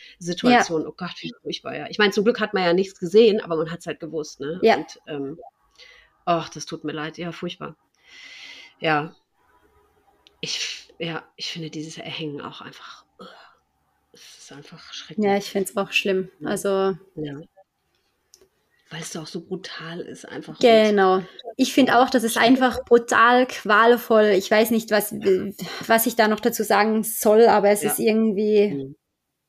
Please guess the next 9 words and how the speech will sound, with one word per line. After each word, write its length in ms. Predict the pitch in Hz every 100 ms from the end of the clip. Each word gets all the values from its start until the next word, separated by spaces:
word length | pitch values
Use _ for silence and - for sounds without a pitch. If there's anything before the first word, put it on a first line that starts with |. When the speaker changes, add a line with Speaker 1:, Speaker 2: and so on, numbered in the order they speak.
| -
Speaker 2:
ja. 120 | 202 214
Speaker 1:
Ja. 120 | 190 _ _ _ _ _ _ _ _
Mhm. 360 | 151 139 139 151 _ _ _ _ - - - - - - _ _ _ -
Inwiefern 500 | 175 175 214 226 220
hast 160 | 208
du 60 | 214
dich 160 | 196
verändert 420 | - 156 147 139 -
seitdem? 360 | 151 147 143